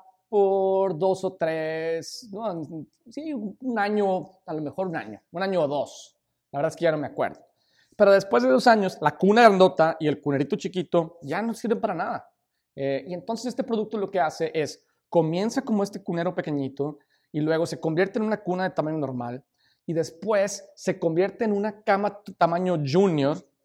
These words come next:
y después se convierte en un sofá. De tal suerte que básicamente el, el producto puede, puede acompañar a, a, al niño toda su infancia, ¿no? Hasta que, hasta que cumpla, yo qué sé, quince años y quiere un cuarto más de adolescente.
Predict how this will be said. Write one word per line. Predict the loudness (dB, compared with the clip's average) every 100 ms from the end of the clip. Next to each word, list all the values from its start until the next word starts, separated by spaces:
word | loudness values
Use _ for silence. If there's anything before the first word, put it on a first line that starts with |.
| _ _ _ _
y | 2
después | 4 2 -2 -6 -2 -2 -4 -10 -20
se | _ -8
convierte | -2 0 0 -2
en | -4
un |
sofá. | -6 -8 -8 -8 -10 _ _ -10
De | -6
tal | -2
suerte | 0 -2 -2
que | 0 0 -6 -14 -8
básicamente | -6 -4 -4 -4 0 2 2 0 -4
el, | -4 -4
el | -4
producto | -2 0 -2 2
puede, | 4 4 0 -8 -20 _
puede | -6 -2 -2
acompañar | -2 -4 -2 -2 -2 -4 -4 -8 -12
a, | -8 -6 -6 -8
a, | -8 -6 -6
al | -6 -6 -6
niño | -4 -2 -2 -4 _
toda | -2 -2
su | -2
infancia, | -4 -4 -4 -8 -8 -16
¿no? | -16
Hasta | -16
que, | -12 -10 -10 -12 _ _
hasta | -10 -6
que | -4
cumpla, | -2 4 6 6
yo | 2
qué | -2
sé, | -4 -4 -8 _
quince | -8 -6 -2
años | -2 -2 -4
y | -6
quiere | -6 -4
un | -2
cuarto | -4 -4 -4
más | -6 -6
de | -4
adolescente. | -6 -6 -10 -10 -14